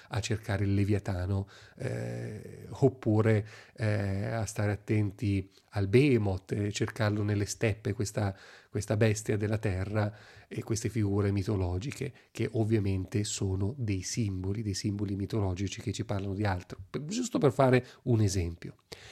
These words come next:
Quindi questa è una riflessione teologica sul movimento evangelicale, sul fondamentalismo evangelico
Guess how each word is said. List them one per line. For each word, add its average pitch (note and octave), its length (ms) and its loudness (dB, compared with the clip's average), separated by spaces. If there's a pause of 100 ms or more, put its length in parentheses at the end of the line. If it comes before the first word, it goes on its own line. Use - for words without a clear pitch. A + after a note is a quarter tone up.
(300)
Quindi D#3 180 6
questa G#3+ 300 2
è D#3 60 6
una C3+ 100 6
riflessione D3+ 680 6
teologica F#3+ 760 2
sul A2+ 400 2
movimento A2 640 2
evangelicale, G#2+ 840 0
sul A#2+ 200 -2
fondamentalismo G#2 920 0
evangelico A2+ 840 -2